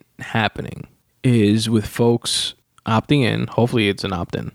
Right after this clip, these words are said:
<laughs> 'cause if not, it's just, like, complete Big Brother shit. But folks opting into giving the names and numbers of, if you test positive for covid, right? Giving the names and numbers of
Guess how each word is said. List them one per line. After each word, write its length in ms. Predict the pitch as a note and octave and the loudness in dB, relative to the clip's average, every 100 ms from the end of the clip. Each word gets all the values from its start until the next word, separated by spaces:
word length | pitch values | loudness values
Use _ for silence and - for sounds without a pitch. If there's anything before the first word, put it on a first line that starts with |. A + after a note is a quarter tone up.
| _ | _
<laughs> 140 | _ | _
'cause 260 | C#3+ C#3 C#3 | 2 2 2
if 180 | A#2 A2+ | 0 0
not, 200 | G2+ F#2+ | -2 -2
it's 120 | - | -2
just, 260 | - G#2 - | -4 -4 -2
like, 380 | F#2 - - - _ - - | -4 -6 -14 -20 _ -20 -12
complete 480 | - G2 - A2 - | 0 0 2 0 0
Big 160 | F#2+ - | -2 -2
Brother 240 | C2+ - | -2 -2
shit. 280 | - A2+ - - - _ - | -2 -4 -6 -16 -20 _ -4
But 320 | C3+ A#2 G#2+ | 0 2 0
folks 520 | - - B2 - - - | -2 0 0 0 -2 0
opting 340 | - B2 C#3+ C3 | 0 0 2 2
into 880 | B2+ B2+ - B2 A#2 A#2 A2+ A2+ A2 - _ _ _ _ - | 2 0 0 2 4 4 2 0 -2 -8 _ _ _ _ -2
giving 260 | C3 D3 | 0 2
the 80 | D#3 | 2
names 320 | D3+ D3 C3+ | 2 2 2
and 340 | A#2+ A#2+ A#2+ - | 0 0 -4 -2
numbers 600 | A#2 A2 G#2 G#2 G2+ - - | 2 2 4 2 0 -4 0
of, 640 | A#2+ A2 A2 A2 A2+ - - | 2 4 2 0 -2 -10 -4
if 200 | B2+ - | -2 0
you 60 | |
test 220 | C3 B2 | 0 0
positive 560 | - G2+ F#2 A#1 - - _ _ _ _ | 2 0 0 -6 -10 -18 _ _ _ _
for 140 | - - | -10 -2
covid, 260 | G2+ G2 | 0 0
right? 240 | F#2+ G#2 G2+ | 2 0 2
Giving 220 | A#2+ C3 | 2 4
the 100 | C3 | 4
names 240 | B2 B2 | 2 2
and 120 | A2+ A2 | 0 0
numbers 480 | G#2+ G#2+ G#2+ A2+ - _ _ - | 2 2 0 -2 -10 _ _ -2
of 580 | B2 A#2+ A#2+ A#2+ A2+ - | 2 4 4 2 0 -12